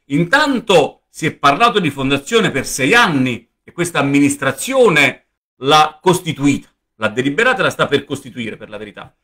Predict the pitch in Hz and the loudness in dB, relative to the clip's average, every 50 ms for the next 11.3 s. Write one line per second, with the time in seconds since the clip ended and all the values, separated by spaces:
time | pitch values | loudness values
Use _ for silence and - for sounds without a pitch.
0 | _ _ _ _ - 175 175 - 156 139 123 - - 127 110 104 - 175 175 175 | _ _ _ _ -2 -2 0 0 0 0 0 -2 -6 -4 -4 -2 -2 -2 -4 -4
1 | - - 214 - - 180 170 156 170 196 190 170 156 151 - 123 113 98 90 104 | -4 -4 -4 -2 0 0 0 0 0 -2 -4 -4 -4 -4 -8 -8 -10 -12 -12 -12
2 | 110 120 139 156 185 180 160 160 - 151 135 - - 185 175 - - 175 165 - | -14 -8 -4 -2 -2 -2 -2 -6 -14 -14 -14 -12 -10 -8 -8 -8 -8 -10 -12 -16
3 | _ _ _ _ _ - 139 139 143 160 170 170 - 151 - - 160 147 151 147 | _ _ _ _ _ -6 -6 -4 0 0 0 0 0 -4 -6 -6 -6 -6 -4 -4
4 | 143 143 139 143 - 131 131 - - - - 143 139 127 120 117 113 - - 127 | -4 -4 -4 -4 -6 -8 -10 -10 -10 -8 -6 -4 -4 -4 -6 -8 -12 -14 -14 -10
5 | 113 110 101 92 - _ _ _ _ _ _ _ _ _ _ _ _ _ _ - | -8 -8 -8 -10 -12 _ _ _ _ _ _ _ _ _ _ _ _ _ _ 0
6 | 247 - - - 139 123 143 147 156 170 139 98 - - - 101 117 113 - 160 | 2 2 0 -2 -2 0 0 2 2 2 0 -2 -6 -14 -16 -14 -12 -10 -6 -4
7 | 156 143 120 117 127 131 120 117 117 117 117 127 131 - - 123 120 135 165 160 | -4 -2 -2 -4 -4 -2 -2 -2 -4 -4 -4 -4 -6 -6 -6 -6 -2 0 2 2
8 | 120 98 - _ _ _ _ _ - 220 226 185 - 165 147 147 - - 139 131 | 0 0 -4 _ _ _ _ _ -6 -4 -4 -4 -4 -4 -6 -6 -6 -8 -8 -8
9 | 113 - - 117 110 117 127 165 175 - 262 254 - _ - 233 240 233 - _ | -8 -8 -12 -10 -6 -4 -4 -4 -4 -6 -10 -12 -6 _ 0 0 0 0 -4 _
10 | _ _ _ _ 127 123 123 - 120 117 110 113 113 - - 156 131 113 107 107 | _ _ _ _ -4 -2 -2 -2 -4 -6 -6 -6 -8 -8 -8 -10 -8 -8 -6 -4
11 | 117 110 98 - _ | -2 -2 -2 -4 _